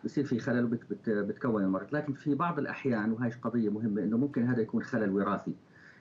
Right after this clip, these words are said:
يعني المريض ممكن يكون عنده طفرة جينية، آه، بتؤدي إلى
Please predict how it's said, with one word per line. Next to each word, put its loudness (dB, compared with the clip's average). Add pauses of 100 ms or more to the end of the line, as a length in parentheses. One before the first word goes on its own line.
(100)
يعني 2
المريض 2
ممكن 0
يكون 0
عنده 2
طفرة 0
جينية، 2
آه، -2
بتؤدي 0
إلى 0